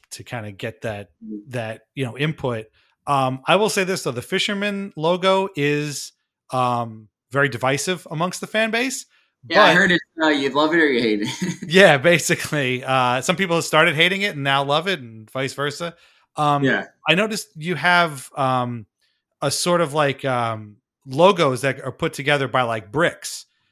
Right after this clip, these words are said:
Speaker 1: Um, and I'm telling you right now, if you did a Fisherman one of those, I would buy it in a heartbeat. <laughs> Like, that would be the coolest thing. Um,
Speaker 2: Yeah, so
Speaker 1: you know.
Speaker 2: I can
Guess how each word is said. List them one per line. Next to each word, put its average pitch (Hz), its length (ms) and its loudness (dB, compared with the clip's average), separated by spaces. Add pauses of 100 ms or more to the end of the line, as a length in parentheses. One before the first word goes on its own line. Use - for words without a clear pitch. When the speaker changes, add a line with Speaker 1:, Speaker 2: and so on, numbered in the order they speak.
(200)
Speaker 1:
Um, 113 560 -4 (120)
and 131 520 -4
I'm 135 80 -6
telling 180 220 0
you 160 80 -2
right 151 180 2
now, 135 500 0 (360)
if 127 140 -4
you 160 120 -2
did 175 160 0
a 160 100 2
Fisherman 160 500 -4
one 151 140 0
of 139 80 0
those, 170 500 -2 (400)
I 151 120 4
would 139 120 0
buy 135 160 2
it 117 60 -4
in 113 80 -8
a 107 40 -8
heartbeat. - 320 -10 (260)
<laughs> 240 340 2
Like, 202 200 2
that 202 160 2
would 180 100 2
be 160 80 0
the 147 80 -2
coolest 156 320 -8
thing. 120 200 -4 (400)
Um, 120 280 -4
Speaker 2:
Yeah, 113 140 -2
so 110 280 -6
Speaker 1:
you 117 100 -2
know. 110 200 -8 (100)
Speaker 2:
I - 40 -20
can 226 140 -8